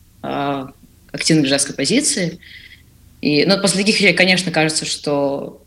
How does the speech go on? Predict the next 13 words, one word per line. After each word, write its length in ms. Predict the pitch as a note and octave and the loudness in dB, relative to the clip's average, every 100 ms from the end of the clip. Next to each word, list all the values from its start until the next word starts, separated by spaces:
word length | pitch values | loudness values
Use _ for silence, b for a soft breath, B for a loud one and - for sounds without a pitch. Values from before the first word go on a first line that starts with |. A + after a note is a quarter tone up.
| - - | -16 -4
хочется, 300 | D#3+ D#3+ - | 0 0 0
ну, 220 | G3 D#3 | 0 -2
приложить 380 | - D#3+ E3 E3 | -2 2 2 2
максимальные 480 | E3 - E3 D3+ C#3+ | -2 -2 0 2 2
усилия, 300 | C#3 A#3+ F#3+ | 2 2 2
чтобы 220 | - C3+ | -2 -8
там 340 | - C3+ B2+ B2+ - C3+ | -6 -2 -2 -4 -8 -4
быть, 340 | C#3+ - - - | -2 0 -2 -4
э, 260 | - - - | -8 -10 -10
активным, 500 | - E3 F3 D3 C3 - - | -4 0 2 2 0 -4 -12
пойти 180 | C3 C3 | -6 -2
голосовать, 600 | C3+ C#3 D3 F3 - - | -2 2 2 2 -2 -6
заниматься 480 | C3+ C3+ C3 D3+ | -4 -2 -2 -4